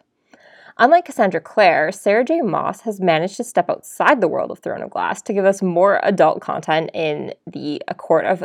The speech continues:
Thorns and Roses series, and she recently published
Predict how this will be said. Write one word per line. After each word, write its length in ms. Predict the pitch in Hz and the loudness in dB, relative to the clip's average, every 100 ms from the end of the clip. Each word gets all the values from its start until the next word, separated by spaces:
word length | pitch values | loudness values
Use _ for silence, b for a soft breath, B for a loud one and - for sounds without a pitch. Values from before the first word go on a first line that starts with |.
| - | -12
Thorns 520 | _ 160 151 151 160 | _ 0 0 -2 -6
and 260 | - 165 | -6 -4
Roses 340 | 151 143 156 175 | -4 -6 -8 -8
series, 460 | - 151 - 190 190 | -8 -6 -4 -6 -4
and 380 | - 180 175 175 | -2 0 0 -4
she 140 | 190 | -4
recently 400 | 180 202 226 220 | -2 -2 -2 -4
published 440 | 220 165 170 175 | -2 0 0 -2